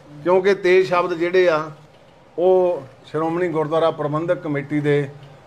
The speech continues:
ਸੇਵਾਦਾਰ ਤੋਂ ਚੰਗੇ ਨਹੀਂ ਲੱਗਦੇ। ਸੋ ਇੰਨੀ ਕੁ ਬੇਨਤੀ ਕਰਕੇ ਤੁਹਾਡਾ ਸਾਰਿਆਂ ਦਾ ਧੰਨਵਾਦ ਕਰਦਾ।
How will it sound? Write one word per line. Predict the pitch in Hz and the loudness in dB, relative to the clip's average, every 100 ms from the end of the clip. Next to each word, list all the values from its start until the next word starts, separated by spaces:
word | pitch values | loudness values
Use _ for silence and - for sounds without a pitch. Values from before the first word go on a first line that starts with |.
| - - - | -20 -20 -20
ਸੇਵਾਦਾਰ | - 156 156 165 156 143 139 | -2 2 4 4 4 4 2
ਤੋਂ | 147 143 | -2 -6
ਚੰਗੇ | 147 143 147 | -4 -4 -2
ਨਹੀਂ | 143 139 | -2 -2
ਲੱਗਦੇ। | 139 123 139 147 - - - - - | -2 -2 -6 -8 -12 -16 -20 -14 -6
ਸੋ | 160 | -2
ਇੰਨੀ | 156 175 | 0 2
ਕੁ | 180 | 0
ਬੇਨਤੀ | 156 151 139 143 | 0 -4 -4 -2
ਕਰਕੇ | 139 120 139 131 120 - - - | -2 -2 -4 -4 -8 -20 -20 -2
ਤੁਹਾਡਾ | 135 143 139 | 0 2 0
ਸਾਰਿਆਂ | 123 131 151 156 | 0 0 2 0
ਦਾ | 156 151 | -2 -2
ਧੰਨਵਾਦ | 143 127 123 127 | -4 -2 -2 -2
ਕਰਦਾ। | 120 147 151 165 | 0 -2 -2 -6